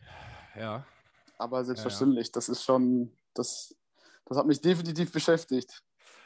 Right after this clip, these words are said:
Speaker 1: Ich, ich meine, es ist ja irgendwie eigentlich eine Ehre, wenn man mit so einem Spieler wie Mario Götze verglichen wird. Gerade zu der Zeit war Mario Götze ja,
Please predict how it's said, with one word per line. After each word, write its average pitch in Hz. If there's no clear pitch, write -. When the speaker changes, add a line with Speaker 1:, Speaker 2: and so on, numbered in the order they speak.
Speaker 1:
Ich, 123
ich 139
meine, 151
es 156
ist 160
ja 160
irgendwie 160
eigentlich 147
eine 123
Ehre, 123
wenn 110
man 110
mit 107
so 113
einem 110
Spieler 123
wie 110
Mario 113
Götze 117
verglichen 120
wird. 131
Gerade 123
zu -
der 123
Zeit 120
war 123
Mario 123
Götze 123
ja, 113